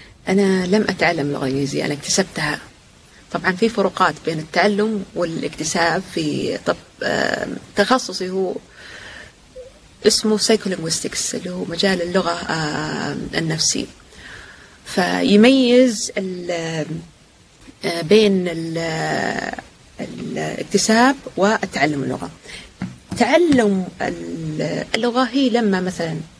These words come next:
واحد يروح المدرسة ويتعلمها، واحد يقول له: "ترى لما تحط الاسم مع الفعل،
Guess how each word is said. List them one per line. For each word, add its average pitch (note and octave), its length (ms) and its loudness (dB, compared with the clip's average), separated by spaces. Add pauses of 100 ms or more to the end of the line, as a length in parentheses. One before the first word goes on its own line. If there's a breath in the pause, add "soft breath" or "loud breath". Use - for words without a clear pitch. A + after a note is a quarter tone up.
(140)
واحد F3 320 -2
يروح D#3+ 160 -4
المدرسة D3+ 680 -4
ويتعلمها، D3+ 680 -4
واحد - 280 -4
يقول D#3+ 240 -4
له: D3+ 100 -2 (460 loud breath)
"ترى F3 300 4
لما F3+ 220 2
تحط G3+ 260 2 (380)
الاسم F3 520 2
مع D3+ 160 -2
الفعل، F3 420 2